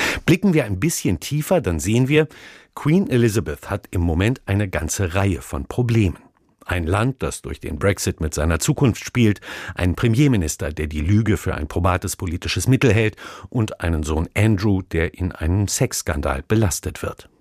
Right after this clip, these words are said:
Trotzdem bewahrt die Queen die Kontenance. Kim Jong-un dagegen hat, soweit wir wissen, nur wenige Probleme. Seine Macht gilt weiter als unangefochten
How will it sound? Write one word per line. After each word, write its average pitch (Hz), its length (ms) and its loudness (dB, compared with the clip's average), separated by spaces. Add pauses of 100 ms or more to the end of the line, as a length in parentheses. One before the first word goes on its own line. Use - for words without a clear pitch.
(260)
Trotzdem 78 560 -2
bewahrt 82 340 -2
die 123 80 -6
Queen 69 440 -2
die 82 80 -4
Kontenance. 82 760 0 (840)
Kim 139 180 6
Jong-un 123 460 4
dagegen 87 420 -2
hat, 135 180 -4 (280)
soweit 71 340 -6
wir 78 140 -2
wissen, 107 360 2
nur 123 280 2
wenige 123 360 2
Probleme. - 520 -10 (240)
Seine 85 240 0
Macht 107 300 0
gilt 76 220 -4
weiter 78 220 -2
als 80 160 -4
unangefochten 117 800 2